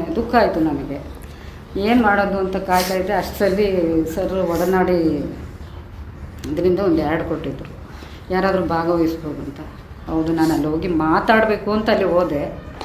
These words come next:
ಆವಾಗ ನೀವೇನು ಮಾತಾಡಬೇಡಿ, ಏನು ವಿಷಯ ಹೇಳಿ ಅಂತ ಕೇಳಿದಾಗ ಇವ್ರ ಹತ್ರ ನಾನೆಲ್ಲ, ಆ, ಆ, ಹೇಳ್ಕೊಂಡೆ. ಆಮೇಲೆ ಇದೆಲ್ಲ ಇಷ್ಟೆಲ್ಲ ನಡೀತಾ ಇದೆ, ನೀವು ಹೋಗಿ ಎಲ್ಲ ಕಡೆ ಪ್ರಚಾರ ಮಾಡ್ಕೊಳಕ್ಕೆ ಹೋದ್ರೆ ನೀವು ಉಳಿಯಲ್ಲ,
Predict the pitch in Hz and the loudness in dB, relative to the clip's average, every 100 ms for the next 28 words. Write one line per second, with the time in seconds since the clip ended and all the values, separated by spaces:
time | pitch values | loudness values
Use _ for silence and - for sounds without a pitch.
0 | - - - - 180 185 185 180 185 185 | -14 -14 -10 -2 0 2 4 4 4 2
1 | 160 165 175 160 160 165 - - 180 185 | 2 2 2 2 0 0 -4 -4 -4 -2
2 | 185 170 185 175 170 160 160 160 156 175 | -2 -2 -2 0 2 4 4 2 0 -2
3 | - 175 175 160 147 170 151 143 151 151 | 0 2 2 0 -2 -2 -2 -4 -6 -4
4 | 147 143 139 147 139 - - - - - | -2 -2 -2 -4 -6 -8 -10 -12 -12 -12
5 | - - 156 151 - - - - - - | -14 -10 -8 -6 -6 -8 -8 -8 -10 -12
6 | - - - - - - - - 156 151 | -12 -12 -12 -12 -12 -12 -14 -10 -8 -6
7 | 143 160 196 196 170 143 160 196 - - | 0 4 4 2 -2 -4 -4 -6 -10 -6
8 | 175 180 185 180 180 170 175 170 175 - | -4 0 2 2 2 0 0 -2 -2 -2
9 | 165 175 165 170 175 170 175 185 180 185 | -2 -2 -2 -2 0 2 2 2 4 4
10 | 165 180 196 175 170 202 185 185 160 180 | 2 2 4 2 0 -4 -6 -4 -2 2
11 | 180 175 165 175 160 165 165 175 180 165 | 4 4 2 0 0 0 0 0 0 0
12 | 165 160 160 170 | 0 2 2 2